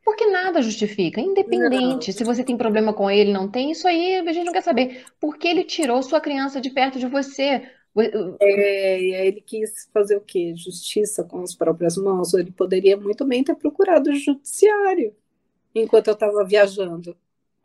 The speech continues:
Speaker 1: Isso que eu quero saber. Ele pode provar algum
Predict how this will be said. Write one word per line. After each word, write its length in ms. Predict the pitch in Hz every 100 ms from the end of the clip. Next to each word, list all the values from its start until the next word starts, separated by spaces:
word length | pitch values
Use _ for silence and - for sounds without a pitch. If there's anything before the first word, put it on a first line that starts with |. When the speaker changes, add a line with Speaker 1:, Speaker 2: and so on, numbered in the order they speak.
| _
Speaker 1:
Isso 180 | 302 302
que 60 | 302
eu 40 |
quero 160 | 285 254
saber. 340 | 254 196 180
Ele 180 | 247 262
pode 360 | - 294 320 294
provar 340 | 247 214 208
algum 580 | 208 208 226 240 233